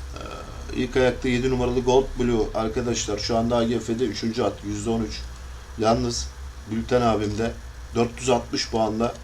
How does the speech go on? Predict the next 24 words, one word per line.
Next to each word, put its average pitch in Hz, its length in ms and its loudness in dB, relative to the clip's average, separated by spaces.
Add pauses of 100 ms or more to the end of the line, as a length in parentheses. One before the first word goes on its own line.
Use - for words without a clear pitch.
(320)
ciddi 135 400 2
bir 139 80 4
favori 123 340 4
arkadaşlar. 104 580 0 (200)
Yedi 127 240 0
numaralı 123 360 0
Gold 127 220 6 (140)
Blue, 104 160 2 (460)
dört 131 240 0
yüz 127 80 -2
altmış 123 380 2
puanla 110 340 0
Bülten 120 280 0
abim 117 320 2
de, 123 120 0 (680)
e, 98 180 -8
ufak 131 360 2
bir 127 40 6
misli 120 300 -2
kuponlara 117 460 0
tek 117 200 -2
olarak 110 240 0 (680)
önerebilirim. 123 600 2 (760)
E, - 120 -16